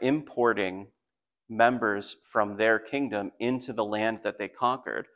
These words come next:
So any remnant that stayed there would have to be assimilated to the culture of the Assyrians. And the last, uh, the last import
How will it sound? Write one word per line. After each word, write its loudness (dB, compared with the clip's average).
So -4
any 4
remnant 2
that -2
stayed -4
there 0
would -6
have 2
to -12
be -10
assimilated -4
to -12
the -8
culture -6
of -6
the -6
Assyrians. -6
And 2
the 4
last, 4
uh, 6
the 2
last 4
import 0